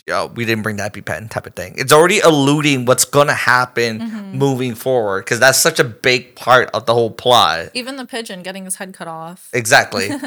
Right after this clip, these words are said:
Speaker 1: So, like, everything kind of, uh, was already manufactured in a way that
Speaker 2: It was kind of Final Destination-y.
Speaker 1: Exactly. And I'm, and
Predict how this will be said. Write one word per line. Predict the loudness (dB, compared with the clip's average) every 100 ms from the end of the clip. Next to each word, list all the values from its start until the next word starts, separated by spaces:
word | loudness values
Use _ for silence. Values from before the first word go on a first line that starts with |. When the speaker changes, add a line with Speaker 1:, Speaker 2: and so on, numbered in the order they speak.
| -14 -16 -20 _ -4
Speaker 1:
So, | 4 6 6
like, | 4 2 4
everything | 2 2 0 0 -2
kind | -2 -2 4 6 6
of, | 6 4 0 -8 -14 0
uh, | 4 4 4 2 -2 -8 _ _ _ _ _ _ 2
was | 4 4
already | 0 2 4 4 0 -4
manufactured | 2 4 4 2 2 2 2 -2 0
in | -2 -2
a |
way | 0 2 2 0 -4 -8 _ _ _ _ _ _ _ _
that | 0 6 8 6
Speaker 2:
It | 2
was |
kind | -6 -8
of | -8
Final | -10 -10 -12
Destination-y. | -14 -16 -16 -18 -20 -20 -20 -20 -20 _ _
Speaker 1:
Exactly. | -4 4 6 6 2 0 -2 4
And | 4 4 0 4
I'm, | 6 4 2
and | -2 -2